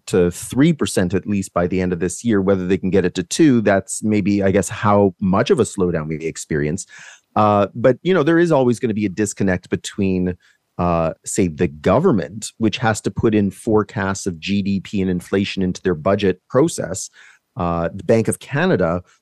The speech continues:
which is probably a little more realistic because they're apolitical and so they have no skin in the game, and businesses, which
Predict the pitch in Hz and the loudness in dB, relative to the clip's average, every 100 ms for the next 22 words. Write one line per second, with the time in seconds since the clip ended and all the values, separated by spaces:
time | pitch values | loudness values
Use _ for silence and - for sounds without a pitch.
0 | - 135 143 131 170 175 139 123 110 113 | 0 0 0 0 0 0 0 2 2 2
1 | 110 110 104 107 98 107 98 98 - 95 | 2 2 2 0 0 -2 -4 -6 -6 -2
2 | 98 - 92 - 113 107 123 98 107 107 | -2 0 -2 0 0 -2 -2 -4 -2 -2
3 | 95 90 87 90 90 90 92 85 - 87 | -2 -2 -2 -2 -2 -2 -4 -6 -4 -4
4 | 78 110 113 87 - - _ - 156 143 | -4 -2 -2 -2 -8 -18 _ -4 0 2
5 | 180 175 147 - 120 113 110 117 117 - | 2 2 -2 0 0 0 -2 0 0 -4
6 | - | -14